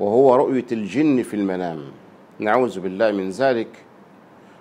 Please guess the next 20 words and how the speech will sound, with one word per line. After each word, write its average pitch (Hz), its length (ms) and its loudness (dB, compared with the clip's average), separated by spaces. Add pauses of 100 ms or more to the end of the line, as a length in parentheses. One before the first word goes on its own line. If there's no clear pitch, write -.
(120)
وأسأل 113 400 2
الله 117 440 2
أن 117 100 0
يحفظنا 117 680 -2
من 107 240 -2
جميع 113 420 -2
الجنون، 107 680 -2 (1400)
وأسأل 113 360 4
الله 117 400 6
أن 127 80 4
يحفظنا 127 600 0
من 117 420 -2 (480)
جن 143 300 4
الإنسان 120 800 0 (2500)
والجنون 107 600 0
الأخرى - 520 -2 (1200)
اللي 95 140 -2
هو 95 80 4
عالم 95 460 0
الجن. 90 580 -4